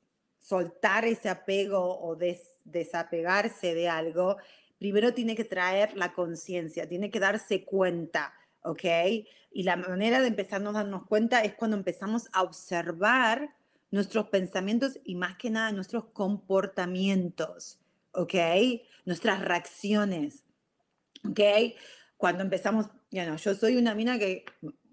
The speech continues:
soy muy gritona. Ahora, gracias a Dios, no soy tan gritona, ¿ok? Pero cuando algo me, eh, grito, o sea, soy la, ya no,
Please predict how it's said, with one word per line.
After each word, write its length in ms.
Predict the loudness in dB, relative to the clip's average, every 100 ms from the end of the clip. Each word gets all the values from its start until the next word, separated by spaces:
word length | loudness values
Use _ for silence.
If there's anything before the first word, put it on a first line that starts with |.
| _ -18
soy 120 | -2 2
muy 160 | 4
gritona. 580 | 4 4 2 0 -4 -8 -2
Ahora, 300 | 2 4 4
gracias 380 | 2 0 -2 -4
a 60 |
Dios, 180 | -4 -2
no 140 | -4
soy 160 | -4 -6
tan 200 | -6 -8
gritona, 560 | -8 -8 -8 -6 -6 -8 -14 -8
¿ok? 160 | -4 0 2 4 2 0 -14 _ 0
Pero 220 | 4 4
cuando 280 | 2 2 2
algo 240 | 2 2
me, 120 | 0
eh, 600 | -2 -8 _ -6 -2 -2 -4 -12 _ _ _ _
grito, 600 | -4 -2 -2 -4 -4 -6
o 60 | -4
sea, 180 | -4 -2
soy 200 | -2 0
la, 140 | 2 2 2 0 0 -4 -6 _ _ -10
ya 160 | -4
no, 400 | -2 -2 -2 -4